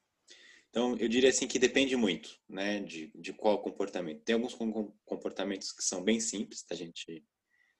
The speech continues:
é, lidar. Então, tem muitos comportamentos inadequados, na verdade, a criança, ela não sabe.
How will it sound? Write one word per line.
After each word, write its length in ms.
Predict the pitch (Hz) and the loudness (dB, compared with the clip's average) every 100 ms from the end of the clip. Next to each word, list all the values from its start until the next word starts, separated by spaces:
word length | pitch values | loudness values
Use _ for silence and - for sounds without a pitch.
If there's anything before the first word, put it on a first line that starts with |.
| _ _ _ _ - | _ _ _ _ -10
é, 1000 | 78 76 73 71 69 67 67 67 67 - _ _ - | -6 -4 -6 -8 -12 -14 -16 -18 -20 -20 _ _ -8
lidar. 380 | 85 80 90 113 | -4 0 0 -2
Então, 340 | - 98 90 - _ | -2 -2 -2 -10 _
tem 160 | 107 107 | 2 2
muitos 260 | 110 120 - | 4 0 0
comportamentos 600 | 110 110 - 104 95 - | -2 -2 0 0 -2 -2
inadequados, 640 | 110 101 98 - 101 95 | 0 2 0 0 -2 0
na 100 | 98 | -2
verdade, 340 | 92 87 87 90 | -2 -2 -2 -4
a 40 | |
criança, 360 | - 90 - 90 | -6 -6 -4 -4
ela 140 | 87 | -4
não 120 | 87 | -6
sabe. 440 | - 90 92 135 | -4 -2 -2 -4